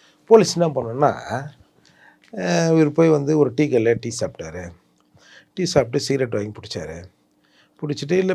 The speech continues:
பிஸ்கட் சாப்பிட்டாரு, சாப்பிட்டு வந்து போகும்போது கடைக்காரன் காசு கேட்குறான், "டேய்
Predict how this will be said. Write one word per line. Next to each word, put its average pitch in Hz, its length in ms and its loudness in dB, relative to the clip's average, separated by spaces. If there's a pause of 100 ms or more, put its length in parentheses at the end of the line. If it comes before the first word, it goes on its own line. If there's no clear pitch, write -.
பிஸ்கட் 151 360 4
சாப்பிட்டாரு, 101 440 0 (600)
சாப்பிட்டு 165 600 4 (1120)
வந்து 175 220 2 (1080)
போகும்போது 135 460 2 (560)
கடைக்காரன் 143 440 2
காசு 151 260 2
கேட்குறான், 85 420 -6 (400)
"டேய் 156 240 8